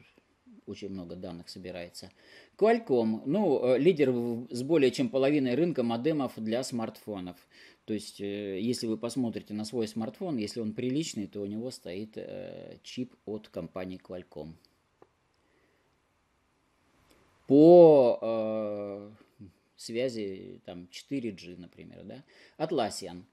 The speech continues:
Одна из лидирующих компаний в области программного обеспечения, которая разрабатывает продукты для проектного менеджмента и узнавания за счёт, э, флагманских продуктов Jira и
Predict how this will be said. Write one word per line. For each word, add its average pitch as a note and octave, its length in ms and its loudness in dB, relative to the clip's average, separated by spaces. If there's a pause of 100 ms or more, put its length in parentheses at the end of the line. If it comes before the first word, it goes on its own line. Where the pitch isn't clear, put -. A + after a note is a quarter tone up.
(200)
Одна E3 280 0
из F#3 80 2
лидирующих F#3 460 4
компаний F#3 460 0
в C#3+ 60 0
области D3+ 320 -2
программного C#3 560 0
обеспечения, E3+ 500 -4
которая C#3 360 -2
разрабатывает C3+ 480 -2
продукты D#3+ 400 -4
для B2 180 0
проектного C3 580 -2
менеджмента F3+ 580 -4
и A#2+ 100 0
узнавания D3 580 -4 (340)
за B2+ 180 -2
счёт, D#3+ 380 -2
э, A#2+ 320 0
флагманских C3+ 560 -2
продуктов B2+ 540 -4
Jira E3 560 -2
и D3 200 -4